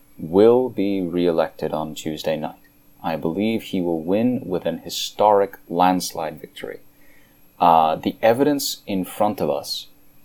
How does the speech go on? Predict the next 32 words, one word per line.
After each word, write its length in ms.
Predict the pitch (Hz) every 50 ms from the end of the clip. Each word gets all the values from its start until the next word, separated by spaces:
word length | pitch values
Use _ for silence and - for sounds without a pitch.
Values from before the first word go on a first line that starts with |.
| _ _ -
is 680 | - 98 90 87 85 85 85 82 82 82 82 - - - - -
astonishing. 560 | - 95 - - 98 90 82 - - - - - - _ -
I 80 | -
mean, 140 | 92 92 90
if 180 | 78 - - -
you 80 | 104 98
look 340 | 92 90 92 110 127 - 160
at 140 | - - - _ _
the, 440 | - - - 98 90 87 85 85 - -
the, 280 | - 90 87 82 80 -
the 120 | - 85
rallies 560 | 82 82 82 87 90 92 92 95 92 90 87
and 140 | - - 92
the 60 | 78
turnouts 540 | - - - - 110 104 95 82 78 82 -
that 100 | - -
he's 140 | 80 76 73
getting, 440 | - - 85 78 - - 76 - - _ _ _ _ _ _ _ _ _ -
it's 200 | 117 107 - - _
unbelievable. 840 | - 117 117 120 120 104 113 104 95 98 104 95 87 76 - 76 -
The 120 | - -
difference 580 | - - - - - - - 285 - 277 - -
in 120 | 190 - - -
energy 420 | - 98 98 101 90 - - 76 76
between 400 | - 90 - - - 85 82 80
his 240 | - 110 120 120
base 520 | 120 - 90 87 82 82 87 - - - - _ - - - _ _ _ -
and 140 | - 90 82
a 40 | 76
Democrat 560 | 78 - 104 113 110 - - 80 76 - -
base 320 | - 82 78 76 - - - -
is 400 | - 90 85 82 80 76 - -